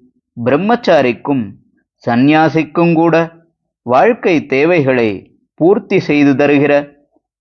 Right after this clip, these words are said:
கிருஹஸ்தாசிரமியைத்தான் சாஸ்திரங்கள் ரொம்பவும் சிறப்பித்து சமூகத்தின் பேக்போன் என்று கொண்டாடுகின்றன.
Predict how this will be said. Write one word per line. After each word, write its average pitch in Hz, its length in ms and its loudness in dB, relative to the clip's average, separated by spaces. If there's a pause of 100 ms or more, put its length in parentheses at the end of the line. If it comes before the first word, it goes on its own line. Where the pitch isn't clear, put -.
(140)
கிருஹஸ்தாசிரமியைத்தான் 139 1400 0 (600)
சாஸ்திரங்கள் 135 840 0 (500)
ரொம்பவும் 156 640 0
சிறப்பித்து 139 680 -2 (680)
சமூகத்தின் 175 800 0 (100)
பேக்போன் 143 640 0 (640)
என்று 165 380 0
கொண்டாடுகின்றன. 143 840 0